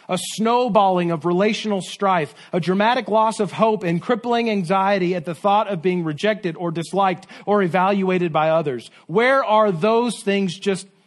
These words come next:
all over in your life? Take those areas of your life then, Christian, really drill down and, and look at those things in a deep, evaluative way to find where you bear responsibility for acting out of jealousy.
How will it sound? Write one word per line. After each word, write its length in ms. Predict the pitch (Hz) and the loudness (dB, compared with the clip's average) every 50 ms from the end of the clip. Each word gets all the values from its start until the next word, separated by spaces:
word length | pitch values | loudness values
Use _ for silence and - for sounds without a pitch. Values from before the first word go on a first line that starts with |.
| _ _ _ _ _ _ _ _ _ _ _ _ _ _ _ _ - | _ _ _ _ _ _ _ _ _ _ _ _ _ _ _ _ 2
all 240 | 226 240 233 220 | 2 4 4 4
over 340 | 226 220 220 214 180 170 147 | 4 2 2 2 0 -2 -2
in 80 | 143 139 | -4 -4
your 120 | 127 123 | -6 -6
life? 260 | 113 101 80 85 - _ _ _ _ _ _ _ _ _ _ _ _ _ _ _ _ _ _ _ _ _ - | -8 -8 -10 -12 -16 _ _ _ _ _ _ _ _ _ _ _ _ _ _ _ _ _ _ _ _ _ -6
Take 260 | - 208 240 220 202 | -2 -2 -2 0 0
those 380 | 202 214 214 208 214 185 - - _ | 0 0 0 0 -2 -4 -8 -10 _
areas 360 | 202 202 202 190 185 180 151 | -2 0 2 2 2 0 -2
of 100 | 175 160 | -2 -4
your 120 | 175 175 160 | -2 0 0
life 280 | 156 143 139 - - | 0 0 -2 -4 -8
then, 200 | - 131 123 120 | -12 -12 -12 -12
Christian, 500 | - - 139 120 - - 165 165 147 135 | -12 -10 -12 -10 -8 -8 -6 -6 -4 -2
really 320 | 147 185 220 254 269 254 185 | 0 2 2 2 0 0 -2
drill 340 | - 180 208 214 226 226 | -2 0 0 2 0 0
down 460 | 185 170 143 135 135 139 170 185 180 - - - - | 0 -2 -2 -2 -2 -2 -2 -2 -4 -6 -8 -4 0
and, 180 | 202 202 214 | 0 0 0
and 300 | 220 208 202 196 180 180 | 0 0 0 0 2 2
look 240 | 202 254 320 - - | 2 2 0 0 0
at 240 | 226 233 247 - 190 | -2 -2 -2 -2 -2
those 200 | 208 196 180 185 | -2 -2 -2 0
things 280 | - 185 190 190 160 160 | -2 -2 -2 -2 -2 -2
in 100 | 170 160 | -4 -4
a 60 | 147 | -4
deep, 500 | 135 127 208 247 269 233 - - _ - | -4 -2 -2 -2 -2 -2 -6 -10 _ -8
evaluative 720 | - 170 147 180 214 202 220 233 240 233 233 220 220 170 | -6 -2 0 2 2 2 2 0 0 -2 -2 -2 -2 -2
way 240 | 165 165 156 151 156 | -2 -2 -2 -2 -2
to 80 | 156 151 | -4 -4
find 380 | - 196 185 190 185 180 160 | -4 -2 -2 0 -2 -2 -2
where 180 | 175 202 214 233 | 0 0 0 0
you 300 | 220 202 226 247 269 254 | 0 -2 -2 -2 -2 -4
bear 280 | 196 208 208 208 202 | -2 -2 0 0 0
responsibility 1000 | 190 180 175 - - - 180 175 165 - 165 151 180 175 156 135 120 113 110 110 110 - - - _ | 0 -2 -4 -4 -4 -2 -2 -2 -4 -6 -6 -4 -2 -2 -2 -4 -4 -8 -10 -12 -14 -18 -20 -20 _
for 180 | - - 175 175 | -6 -2 -2 0
acting 400 | 190 196 196 196 - 175 170 160 | 0 0 -2 -2 -4 -4 -2 -2
out 100 | 156 156 | -2 -4
of 80 | 156 | -4
jealousy. 540 | 143 151 165 160 160 151 151 - - 95 - | -6 -4 -4 -4 -4 -4 -6 -10 -14 -18 -20